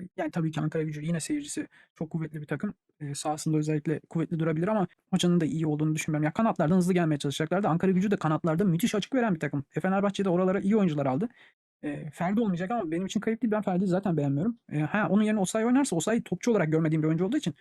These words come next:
o daha büyük sıkıntı yaratacak bir oyuncu. Defa-, şey diyorlar işte Mert gelirken de söylediler hani bek dediler. Mert bek değil. Yani iki tane maç oynayınca bek yaptılar onda.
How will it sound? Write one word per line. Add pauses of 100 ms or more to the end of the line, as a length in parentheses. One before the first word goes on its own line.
(380)
o
daha
büyük
sıkıntı
yaratacak
bir
oyuncu.
Defa-,
şey
diyorlar
işte
Mert
gelirken
de
söylediler
hani
bek
dediler.
Mert
bek
değil. (540)
Yani
iki
tane
maç
oynayınca
bek
yaptılar
onda.